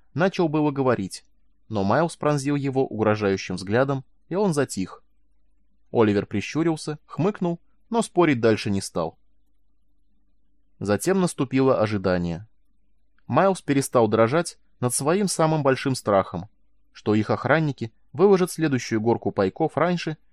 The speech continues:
чем он исполнит свои планы, и начал дрожать над следующим по списку страхом. Что Горка появится так поздно, что он потеряет контроль над своими войсками, и они начнут разбредаться, полные скуки и разочарования.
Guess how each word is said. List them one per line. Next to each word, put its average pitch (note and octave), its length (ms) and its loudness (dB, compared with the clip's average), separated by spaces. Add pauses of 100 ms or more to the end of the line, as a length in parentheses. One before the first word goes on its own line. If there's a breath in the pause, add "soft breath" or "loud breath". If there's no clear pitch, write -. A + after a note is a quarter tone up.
(120)
чем G#2+ 220 -2
он E3+ 160 2
исполнит C3+ 440 0
свои G2+ 240 0
планы, D3+ 420 -2 (500)
и G#2+ 120 -2
начал D3+ 340 2
дрожать D#3+ 580 0
над D3+ 160 -2
следующим G2+ 540 -2
по G2+ 120 -2
списку - 340 -8
страхом. G2 500 -2 (720)
Что G2+ 240 -2
Горка C3 300 0
появится A2+ 540 0
так A#2 200 -2
поздно, B2 400 -2 (300)
что F#3 200 -2
он F#3 100 2
потеряет D3+ 440 0
контроль C3 540 0
над A2 140 -6
своими G#2 360 0
войсками, D3+ 600 -2 (340)
и C3+ 80 -2
они F#3 200 2
начнут G3+ 320 -2
разбредаться, E3+ 720 0 (220)
полные G2+ 340 0
скуки C3+ 500 -8
и A#2 80 -4
разочарования. F#2 840 -2